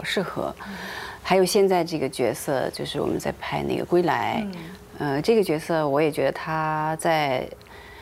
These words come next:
Speaker 1: 看剧本、看小说，可能看剧本，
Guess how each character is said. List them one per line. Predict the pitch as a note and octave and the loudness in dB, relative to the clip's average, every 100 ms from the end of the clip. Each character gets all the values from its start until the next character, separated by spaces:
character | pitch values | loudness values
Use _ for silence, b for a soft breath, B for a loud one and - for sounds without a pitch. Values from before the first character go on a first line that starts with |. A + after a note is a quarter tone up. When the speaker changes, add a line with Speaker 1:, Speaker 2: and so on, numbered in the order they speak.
| B - | B -10
Speaker 1:
看 | - C4 G#3 | -2 2 2
剧 | F3+ | 2
本、 | F3 A2 F2+ - - - - - - | 2 2 2 -4 -12 -20 -20 -20 -12
看 | - G3+ | -4 0
小 | D3+ C#3 | 0 0
说， | - F3+ F3+ | 2 4 4
可 | F3+ D3+ | 2 -2
能 | E3 | -2
看 | F#3+ | 0
剧 | F3 F3+ | 2 2
本， | - | 0